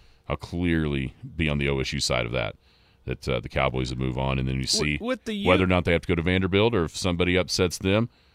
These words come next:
Speaker 1: and
Speaker 2: Yeah.
Speaker 1: they have to come back to O'Brate next week.
Speaker 2: With the youth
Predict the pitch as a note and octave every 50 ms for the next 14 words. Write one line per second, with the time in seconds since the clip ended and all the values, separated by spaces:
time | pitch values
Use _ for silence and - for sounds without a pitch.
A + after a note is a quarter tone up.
0 | _ _ _ _ - - D#2 D2+ E2+ F2 F2 D#2+ - - F#2+ F2 E2 E2 D#2+ D#2
1 | - E2+ E2 D#2 D#2+ E2+ E2 C2+ D2 D#2+ D#2+ - - F#2 D#2 - - - G3+ G#3+
2 | A3 G#3+ - G3 F#3+ F#3+ G3+ A#3+ C#4 D4 - - -